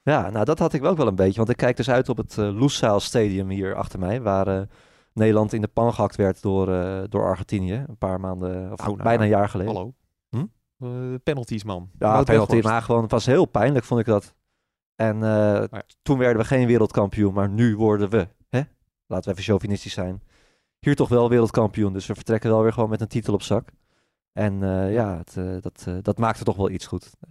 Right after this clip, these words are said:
Speaker 1: Maar ik denk niet dat ik nog, eh, voor mijn lol naar, eh, naar Qatar ga, heel, eh, heel snel.
Speaker 2: Nee, zeker niet in de maanden rondom oktober, denk ik, met al die, eh,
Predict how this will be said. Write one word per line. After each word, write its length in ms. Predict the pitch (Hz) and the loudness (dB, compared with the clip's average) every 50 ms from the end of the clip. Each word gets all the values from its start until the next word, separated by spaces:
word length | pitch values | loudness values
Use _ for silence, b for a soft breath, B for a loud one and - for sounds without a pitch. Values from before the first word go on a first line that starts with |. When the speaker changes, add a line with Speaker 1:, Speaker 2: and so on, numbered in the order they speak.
| - _ _ _ _ _ _ _ - | -20 _ _ _ _ _ _ _ -2
Speaker 1:
Maar 100 | - 113 | -2 0
ik 80 | 117 113 | 0 2
denk 120 | 143 113 | 0 0
niet 100 | 131 160 | 2 0
dat 140 | 160 165 147 | 0 0 -2
ik 100 | 156 - | -2 -2
nog, 240 | 151 147 - - 160 | -2 -2 0 0 0
eh, 80 | 139 | 0
voor 180 | 131 - 147 135 | 2 2 2 2
mijn 120 | 131 131 | 2 4
lol 180 | 135 135 135 131 | 4 4 4 2
naar, 220 | 127 127 120 120 | 2 2 0 2
eh, 160 | 120 117 117 | 0 -2 -2
naar 120 | 117 117 113 | -4 -6 -8
Qatar 320 | - - - 101 87 82 | -8 -6 -4 -2 -2 -2
ga, 300 | - - 80 78 80 82 | -2 -4 -6 -6 -6 -6
heel, 320 | 82 82 85 82 90 92 87 | -6 -4 -4 -4 -4 -6 -8
eh, 40 | 85 | -6
heel 140 | 85 90 85 | -6 -6 -6
snel. 320 | - - 90 80 80 85 _ _ _ _ _ _ _ _ _ _ _ _ _ _ _ _ _ _ _ | -6 -6 -8 -8 -8 -10 _ _ _ _ _ _ _ _ _ _ _ _ _ _ _ _ _ _ _
Speaker 2:
Nee, 240 | - 123 117 95 98 | -6 -4 -4 -4 -4
zeker 300 | 101 110 113 135 143 156 | -2 -2 -2 -2 -2 -2
niet 140 | 147 143 139 | -4 -2 -2
in 120 | 131 127 | -4 -4
de 60 | 117 | -4
maanden 600 | 113 117 117 113 113 113 107 107 104 104 104 107 | -4 -4 -4 -4 -2 -2 -2 -2 -2 -2 -4 -2
rondom 320 | 113 127 131 123 - 120 - - | 0 0 0 0 0 -2 -2 -2
oktober, 500 | - 120 - - 110 90 92 90 90 90 | -6 -4 -2 0 0 0 0 -2 -6 -6
denk 200 | 92 90 87 - | -8 -8 -8 -10
ik, 160 | 92 - - | -12 -10 -10
met 120 | 107 98 | -10 -6
al 140 | - 104 101 | -4 -4 -4
die, 300 | 95 95 92 92 92 90 | -6 -6 -8 -10 -10 -8
eh, 80 | 90 | -10